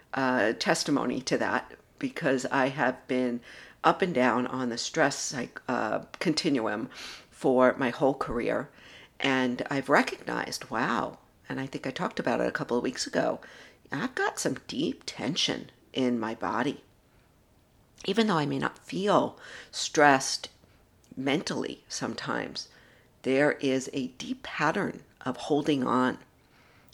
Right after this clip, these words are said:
clinging, grasping in my physiology that is, um, holding me back in life, honestly. And so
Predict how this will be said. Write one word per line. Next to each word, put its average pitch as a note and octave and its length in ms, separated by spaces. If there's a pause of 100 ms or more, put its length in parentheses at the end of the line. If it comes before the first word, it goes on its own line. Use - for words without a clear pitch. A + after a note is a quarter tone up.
(120)
clinging, C#3 640 (160)
grasping A2+ 680 (680)
in D3+ 180
my C3 160
physiology B2 920 (760)
that C3 440
is, B2+ 640
um, A#2+ 520 (220)
holding - 400
me D3+ 140
back - 460
in C3 200
life, - 280
honestly. - 580 (1080)
And F3 200
so F3 360